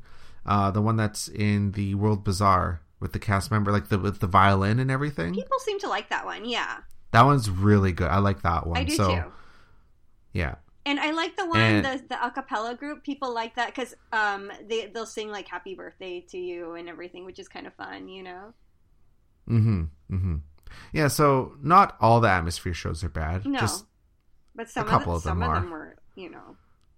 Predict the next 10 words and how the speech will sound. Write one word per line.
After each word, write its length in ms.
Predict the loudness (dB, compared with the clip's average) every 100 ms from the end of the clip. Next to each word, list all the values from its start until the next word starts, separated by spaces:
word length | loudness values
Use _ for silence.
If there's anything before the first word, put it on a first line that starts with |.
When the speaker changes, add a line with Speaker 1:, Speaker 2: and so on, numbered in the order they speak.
| _ _ _ _ _
Speaker 1:
Not 260 | -2 -2 -2
that 120 | -6
Speaker 2:
Yeah. 60 | -10
Speaker 1:
great. 200 | -10 -12 -16 -20 _ _ _ _ _ _
So 260 | -6 -4 -4 -4
you're, 240 | -4 -4 -8 -20 -20 -20 -20 -12
you're 480 | -2 2 4 4 2
not 180 | 0 -2
missing 240 | -4 -4
much. 360 | -4 -6 -10 -14